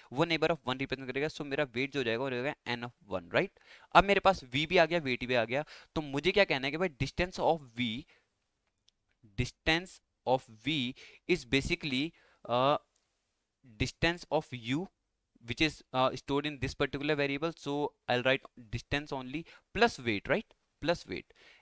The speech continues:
ऐसे ही तो मैं डिस्टेंस को अपडेट कर सकता हूँ, but उससे पहले मुझे कंडीशन भी लिखनी पड़ेगी, तो मैं कंडीशन लिख देता हूँ। मैं कहूँगा कि only if distance,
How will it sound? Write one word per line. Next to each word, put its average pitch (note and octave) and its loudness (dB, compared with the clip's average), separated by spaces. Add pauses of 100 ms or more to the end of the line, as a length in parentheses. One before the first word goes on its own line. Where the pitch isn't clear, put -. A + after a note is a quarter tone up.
(120)
ऐसे A#2+ 2
ही F3+ 4
तो G3 0
मैं F#3+ -4
डिस्टेंस F3 -8
को F#3 0
अपडेट E3+ 0
कर F3 0
सकता F#3 -6
हूँ, F3+ -4
but E3+ 0
उससे D#3 -4
पहले F3 2
मुझे F3 -6
कंडीशन E3+ -4
भी G3+ -8
लिखनी G3 -4
पड़ेगी, E3 -6 (300)
तो C3+ -4
मैं B2+ -4
कंडीशन C3+ -4
लिख D#3 -4
देता D3 -4
हूँ। D3 -4
मैं D3 -2
कहूँगा C3+ -6
कि D#3 -10 (240)
only E3 0 (180)
if E3 -4 (640)
distance, F3+ 0